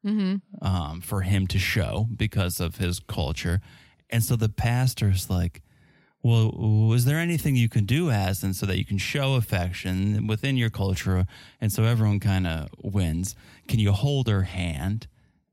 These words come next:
Speaker 2: And I think he says, like, "Yeah, we can
Speaker 1: Yeah.
Speaker 2: do that."
Speaker 1: So she basically said, "All right, so Nicole, the, holding your hand is the equivalent of you kissing him
Speaker 2: Mm.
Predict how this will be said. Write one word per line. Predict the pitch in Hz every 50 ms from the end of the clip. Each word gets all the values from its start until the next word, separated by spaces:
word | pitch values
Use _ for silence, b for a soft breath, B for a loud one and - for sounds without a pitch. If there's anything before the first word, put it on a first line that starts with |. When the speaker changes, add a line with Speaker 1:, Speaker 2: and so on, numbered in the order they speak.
| _ _ _ -
Speaker 2:
And | - 113 110 110 107 107
I | 107
think | 95 120 113 110
he | 110
says, | - - 98
like, | 104 101 95
"Yeah, | 104 95 87 82
we | 87 92
can | - - -
Speaker 1:
Yeah. | 202 92
Speaker 2:
do | 95 90
that." | 82 80 64 - - - B B B
Speaker 1:
So | B - 254
she | - - 277 277
basically | 233 262 254 - - - 220 214
said, | 214 - 208 190 180 - B B 196 B
"All | 208 240
right, | 240 220 208
so | - - 214
Nicole, | 226 240 - - 214 196 190 180
the, | 175 180 - -
holding | 175 165 220 240 254 254 254 247 240 202 - _ _ _ _ _ -
your | 196 190 220 220 214
hand | 196 220 240 233 220 214 208 196
is | 202 170
the | 170 196 196
equivalent | 180 - - 202 214 220 208 202 190 190 190 190 185
of | 180 175 139 B B B B B
you | - 214 214
kissing | - - 233 196 - 214 202 196
him | 190 202 123 117 113
Speaker 2:
Mm. | 113 107 98 85 80 85